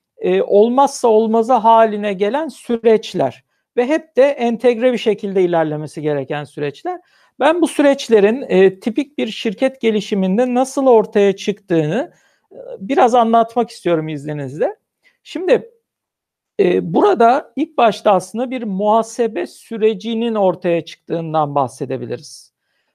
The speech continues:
Düşünün, e, yeni bir işletme kurduk, yeni bir şirket kurduk, bir girişimciyiz ve şirketimizi kurduk. Güzel bir ürün veya hizmet üretip satıyoruz. E,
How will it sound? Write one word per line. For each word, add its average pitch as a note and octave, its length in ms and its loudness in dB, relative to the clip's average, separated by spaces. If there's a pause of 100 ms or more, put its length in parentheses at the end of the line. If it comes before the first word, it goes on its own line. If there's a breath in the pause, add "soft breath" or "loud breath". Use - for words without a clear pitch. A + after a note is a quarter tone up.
(160)
Düşünün, C4 760 -6
e, F#3+ 140 0
yeni G3 480 -2
bir A#3 100 -2
işletme A3 600 -2
kurduk, F#3 460 -4
yeni F#3 200 -2
bir F#3 80 -2
şirket G3 440 -2
kurduk, D3+ 440 -6
bir E3+ 100 -6
girişimciyiz F3+ 1000 -4 (480)
ve G3 320 4
şirketimizi F#3+ 680 -4
kurduk. F#3 520 -2
Güzel G3 400 0 (400)
bir A3 360 0
ürün A3+ 340 -2
veya A3 260 4
hizmet G#3+ 560 -2
üretip G3+ 400 -2
satıyoruz. G#3 760 -2 (1120)
E, - 120 -8